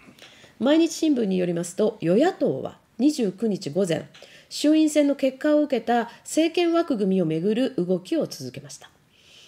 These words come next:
国民民主党の玉木雄一郎代表は二十九日の定例記者会見で、衆院選で過半数割れした自公連立政権への参加について、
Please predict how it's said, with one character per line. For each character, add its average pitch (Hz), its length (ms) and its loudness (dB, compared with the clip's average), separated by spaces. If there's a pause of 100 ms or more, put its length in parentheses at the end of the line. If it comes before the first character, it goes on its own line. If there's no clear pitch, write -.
(100)
国 262 280 2
民 285 80 4
民 277 120 2
主 277 40 -12
党 277 120 2
の 262 100 0
玉 320 260 0
木 180 220 -4
雄 214 140 0
一 214 180 -6
郎 139 140 -4
代 131 140 -8
表 127 160 -10
は 147 320 -6
二 247 140 -2
十 214 180 -4
九 240 120 -6
日 190 220 -4
の 135 80 -6
定 226 220 -2
例 247 120 0
記 240 80 -12
者 220 120 -8
会 202 160 -6
見 - 160 -14
で、 - 80 -18 (560)
衆 294 200 2
院 302 140 6
選 277 180 2
で 269 80 2
過 247 120 -8
半 294 180 0
数 294 140 -4
割 285 160 4
れ 277 80 2
し 269 60 -10
た 254 160 2
自 262 180 -2
公 262 180 2
連 233 200 2
立 302 160 -2
政 311 240 -2
権 226 140 -2
へ 269 100 0
の 196 100 -2
参 190 240 -6
加 208 100 -6
に 180 120 -4
つ - 140 -8
い 185 60 -2
て、 - 140 -16